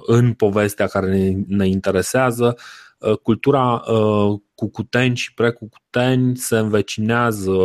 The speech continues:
cu, uh, cultura gumelnița. Efectiv, putem să le vedem ca două state diferite care și-au,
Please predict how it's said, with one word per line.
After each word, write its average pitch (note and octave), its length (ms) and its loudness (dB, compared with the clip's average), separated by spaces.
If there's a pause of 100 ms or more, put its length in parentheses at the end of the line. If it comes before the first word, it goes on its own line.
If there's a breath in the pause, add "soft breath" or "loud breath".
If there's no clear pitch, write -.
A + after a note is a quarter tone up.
(400)
cu, - 180 -6
uh, F#2 840 2
cultura F#2+ 480 -2
gumelnița. G2+ 880 -2
Efectiv, B2 500 -4
putem - 300 -8
să G2 140 -8
le G2+ 80 -2
vedem G2 360 -2
ca F#2+ 160 -2
două F#2+ 340 2
state F#2 520 -4 (400 loud breath)
diferite G2 580 0
care F#2+ 260 0
și-au, F#2 600 0